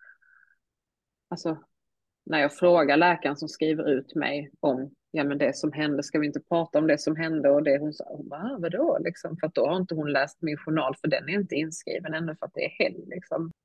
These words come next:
Alltså, det är jättekonstigt. Jag menar,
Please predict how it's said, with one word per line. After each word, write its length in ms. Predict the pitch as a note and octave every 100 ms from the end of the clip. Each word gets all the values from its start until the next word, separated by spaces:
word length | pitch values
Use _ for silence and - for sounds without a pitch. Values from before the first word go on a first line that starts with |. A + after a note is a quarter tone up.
| _ -
Alltså, 300 | E3 D#3 A2+
det 220 | D#3 A2+
är 80 | A#2
jättekonstigt. 920 | - - F3+ D3 D#3 - - - - _ _ _ _ _ _ _ _ _ _ _ _ -
Jag 160 | E3+
menar, 420 | D#3 D3+ D3+ D3